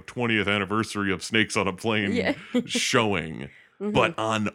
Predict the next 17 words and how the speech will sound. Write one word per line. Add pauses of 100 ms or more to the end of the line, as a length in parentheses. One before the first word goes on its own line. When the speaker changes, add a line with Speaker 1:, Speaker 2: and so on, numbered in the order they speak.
Speaker 1:
opening
midnight
night,
nobody
knew
that
was
coming
and
Speaker 2:
Yeah.
Speaker 1:
everyone
knew
what
to
do.
<laughs>
Speaker 2:
Yeah.